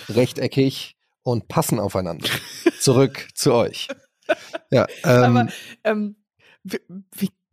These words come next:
Speaker 1: cool ist das denn?
Speaker 2: Also wir, und das Ding ist, dass dieses Legoland ist, glaub ich, nicht in Man-, also das ist so im Staat New York, ist irgendwie so hundert Kilometer oder was weiß ich weg von Manhattan.
Speaker 1: Ja.
Speaker 2: Und da sind wir zwei Tage und dann sind wir noch mal zwei Tage,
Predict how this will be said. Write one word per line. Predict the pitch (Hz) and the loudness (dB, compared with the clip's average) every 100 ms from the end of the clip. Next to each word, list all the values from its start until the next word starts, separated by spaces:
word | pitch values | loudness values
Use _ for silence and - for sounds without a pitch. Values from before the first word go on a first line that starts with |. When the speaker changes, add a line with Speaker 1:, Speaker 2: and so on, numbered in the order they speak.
| - - | -2 4
Speaker 1:
cool | 247 285 | 6 6
ist | 196 - 185 | 2 0 0
das | 175 | 0
denn? | - 151 - | -4 -4 0
Speaker 2:
Also | 131 135 | 2 6
wir, | 143 120 147 | 6 4 4
und | |
das | 135 - | 4 6
Ding | 175 | 4
ist, | 170 | 4
dass | 123 | 2
dieses | 117 117 107 | 2 2 4
Legoland | 117 165 151 151 | 6 6 6 2
ist, | - - | 0 -2
glaub | 123 123 | 4 4
ich, | 120 - | 4 0
nicht | 139 - - | -2 -2 -2
in | 143 139 139 120 127 | 2 4 4 2 2
Man-, | 120 | 2
also | 139 113 | 2 2
das | 104 - | 2 2
ist | 127 - | 0 6
so | 117 110 - _ | 6 6 2 _
im | 135 117 | 2 2
Staat | - 120 143 - - | 4 4 2 0 2
New | 151 | 4
York, | 135 143 156 | 6 6 4
ist | - 113 | 0 0
irgendwie | 120 113 | 2 2
so | 110 | 4
hundert | 143 131 117 _ - | 4 4 2 _ -20
Kilometer | - - 127 123 95 | -6 -2 0 2 4
oder | 110 | 4
was | 120 | 4
weiß | 120 - | 0 -2
ich | - - | -8 0
weg | 127 - - | 0 0 -2
von | 139 | 2
Manhattan. | 139 139 214 | 4 6 6
Speaker 1:
Ja. | 196 117 | 6 4
Speaker 2:
Und | |
da | 127 156 | 4 4
sind | 175 | 4
wir | 175 | 2
zwei | - 160 | 4 2
Tage | 156 156 151 151 156 - - - - - | 4 4 4 4 0 -4 -18 -16 -18 -2
und | - 120 | 0 4
dann | 127 139 | 6 6
sind | 135 | 4
wir | 127 | 4
noch | 113 | 4
mal | 127 | 0
zwei | - 117 113 | 2 2 2
Tage, | - 117 110 110 107 | 2 2 4 4 2